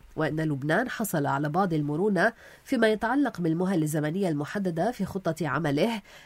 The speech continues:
لكنها لم تقدم تفاصيل في المؤتمر الصحفي.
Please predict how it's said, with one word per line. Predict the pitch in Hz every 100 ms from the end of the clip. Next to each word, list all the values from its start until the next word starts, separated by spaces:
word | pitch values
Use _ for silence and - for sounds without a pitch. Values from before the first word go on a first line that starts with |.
| -
لكنها | 208 269 277 254
لم | 277 254
تقدم | 214 233 202 175
تفاصيل | 196 196 165 - 202 214
في | -
المؤتمر | 151 160 - 196 180 180
الصحفي. | 170 240 - 180 - 139 127